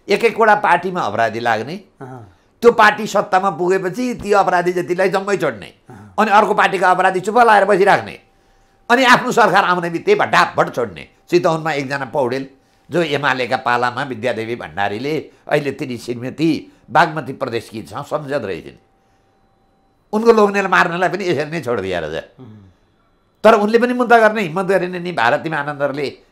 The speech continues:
Speaker 1: हिम्मत गरिन् नेपालगञ्जबाट आएर। त्यो हिम्मतलाई त प्रशंसा गर्नुपर्छ नि त।
Speaker 2: उम्। नेपालगञ्जबाट आएर यहाँलाई भेटेर "तपाईँलाई नै यो केस सुम्पनुपर्छ" भन्ने कोणबाट आयो भन्ने कुराहरू योभन्दा अगाडि यहाँले
Speaker 1: हो।
Speaker 2: गरिसक्नु भएको छ। अब अदालतले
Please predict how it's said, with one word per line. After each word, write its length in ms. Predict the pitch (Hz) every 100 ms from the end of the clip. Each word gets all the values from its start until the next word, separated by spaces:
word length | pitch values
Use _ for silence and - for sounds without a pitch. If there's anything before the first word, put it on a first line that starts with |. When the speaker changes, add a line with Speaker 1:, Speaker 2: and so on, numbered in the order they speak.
| -
Speaker 1:
हिम्मत 260 | 147 190
गरिन् 320 | 175 160 160
नेपालगञ्जबाट 600 | 143 131 139 139 135 143
आएर। 280 | 135 131 131 143 - _ _ _ _ _ _ _ _
त्यो 100 | 214
हिम्मतलाई 460 | 208 131 151 139 143
त 80 | 120 - _ _ _ _ _
प्रशंसा 500 | 165 151 131 127 110
गर्नुपर्छ 340 | 101 104 85
नि 160 | 104 98
त। 60 | -
Speaker 2:
उम्। 180 | - 90 90 _ _ _ _ -
नेपालगञ्जबाट 600 | 185 233 233 233 220 226
आएर 400 | 226 214 226 220
यहाँलाई 320 | 208 202 208
भेटेर 420 | 202 147 180 214 220
"तपाईँलाई 640 | 202 202 220 233 233 247
नै 240 | 247 285 311
यो 240 | 247 226
केस 380 | 214 233 226 -
सुम्पनुपर्छ" 600 | 214 214 220 202 202 214
भन्ने 300 | 208 170 190
कोणबाट 400 | 208 202 202 196
आयो 320 | 156 190 202
भन्ने 180 | 175 175
कुराहरू 280 | 185 180 180
योभन्दा 300 | 175 180 175
अगाडि 180 | 175
यहाँले 160 | 175 170
Speaker 1:
हो। 80 | 175
Speaker 2:
गरिसक्नु 280 | 165 160 165
भएको 300 | 151 - 175
छ। 40 | - _ _ _ _
अब 300 | 247 302 - 160
अदालतले 1200 | 180 233 240 233 - - 190 170 190 233 208